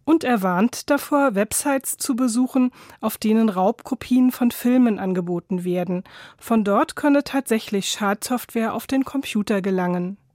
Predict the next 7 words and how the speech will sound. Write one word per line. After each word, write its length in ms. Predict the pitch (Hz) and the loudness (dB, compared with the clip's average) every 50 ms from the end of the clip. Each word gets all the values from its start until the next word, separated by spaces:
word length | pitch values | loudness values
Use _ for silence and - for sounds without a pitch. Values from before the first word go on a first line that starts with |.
| _ _ _ _ | _ _ _ _
Kriminalhauptkommissar 1400 | - - 240 240 247 240 226 220 226 226 226 254 311 339 - - - - 233 220 220 220 - - 208 202 208 208 226 | -4 2 4 6 6 6 4 4 2 2 2 0 0 0 -2 -10 -4 0 2 2 2 2 0 0 0 0 0 0 0
Hans-Joachim 600 | 233 262 320 - - 339 294 - 226 - 226 220 | 2 2 2 0 0 -2 -2 -2 0 0 0 0
Henschel 500 | 185 190 214 202 233 262 - - 339 339 | 0 0 2 2 2 2 2 0 -2 -2
vom 260 | - - 262 233 220 214 | -2 0 0 2 2 4
Landeskriminalamt 1400 | 208 202 208 220 269 302 - - - - 269 247 247 233 220 214 202 208 220 220 214 208 208 214 - - - | 2 2 2 2 2 2 0 -2 -4 0 2 2 4 4 4 2 2 0 0 -2 -2 -2 -2 -2 -4 -2 2
Niedersachsen 680 | 247 302 339 330 269 202 196 190 - - - 220 202 | 2 4 4 2 2 2 0 -2 -2 -2 0 0 0
sagt: 560 | 185 190 175 180 277 - - - - - - | 0 0 0 0 0 -2 -4 -10 -14 -16 -20